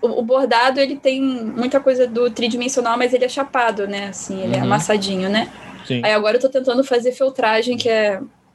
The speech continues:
Speaker 1: tipo, fazer bonecos espetando lã, assim.
Speaker 2: Uhum.
Speaker 1: Vamos ver como é que vai ser, né? Sei lá.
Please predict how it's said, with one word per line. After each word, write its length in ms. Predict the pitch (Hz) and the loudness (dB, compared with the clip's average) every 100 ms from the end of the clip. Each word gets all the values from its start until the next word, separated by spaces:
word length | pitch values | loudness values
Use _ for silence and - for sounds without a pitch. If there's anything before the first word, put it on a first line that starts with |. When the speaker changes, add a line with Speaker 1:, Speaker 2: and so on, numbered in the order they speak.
| _ - | _ -20
Speaker 1:
tipo, 300 | - 202 - | -12 -10 -10
fazer 340 | _ 202 196 208 | _ -2 0 0
bonecos 540 | 208 233 208 220 226 | 0 2 2 2 0
espetando 500 | 214 - 214 226 220 | -4 -4 -4 -2 0
lã, 220 | 226 208 185 | 0 0 -4
assim. 340 | 185 190 175 127 _ _ _ _ - | -8 -10 -10 -12 _ _ _ _ -4
Speaker 2:
Uhum. 380 | 131 127 135 175 | -2 -2 -4 -2
Speaker 1:
Vamos 220 | 175 190 | 0 0
ver 100 | 190 208 | -2 -2
como 140 | 220 | -2
é 40 | |
que 100 | 226 | -2
vai 120 | 233 - | -2 -2
ser, 280 | - - | -2 -6
né? 160 | 349 339 | -4 -4
Sei 240 | - - | -4 -4
lá. 200 | 427 175 | -2 -2